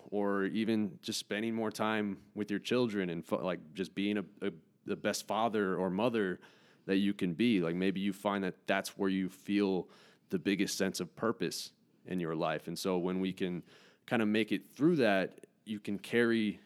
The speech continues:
that on, knowing that, okay, obviously, yes, we, you know, we need to make a certain amount of money to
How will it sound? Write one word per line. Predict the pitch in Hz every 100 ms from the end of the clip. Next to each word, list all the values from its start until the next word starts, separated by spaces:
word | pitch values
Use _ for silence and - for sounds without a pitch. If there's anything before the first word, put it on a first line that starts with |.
| - -
that | 107 104
on, | 113 127 101 85
knowing | 98 104 104 98
that, | 98 98 92 - - - -
okay, | 110 120 110
obviously, | 98 107 104 - 101
yes, | 95 104 101
we, | - 98 95 85
you | 95 101
know, | 90
we | 95
need | 104 104
to | -
make | 101 101 98
a |
certain | 98 - 90
amount | 98 101 98
of | 90
money | 90 104 104 98 87
to | - 101 95 90